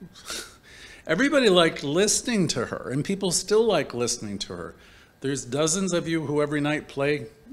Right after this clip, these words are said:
her audio before you go to sleep, and my experience when I was teaching this material in every type of venue, everybody was listening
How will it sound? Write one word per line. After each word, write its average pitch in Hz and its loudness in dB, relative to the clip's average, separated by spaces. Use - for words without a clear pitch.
her 131 -4
audio 135 0
before 120 -8
you 123 -6
go 123 -4
to 120 -4
sleep, 170 -6
and 113 -12
my 151 0
experience 139 -2
when 139 -4
I 139 0
was 135 -4
teaching 147 -4
this 135 -4
material 156 2
in 139 -2
every 165 2
type 147 -6
of 123 -6
venue, 156 -2
everybody 214 2
was 143 -4
listening 135 -6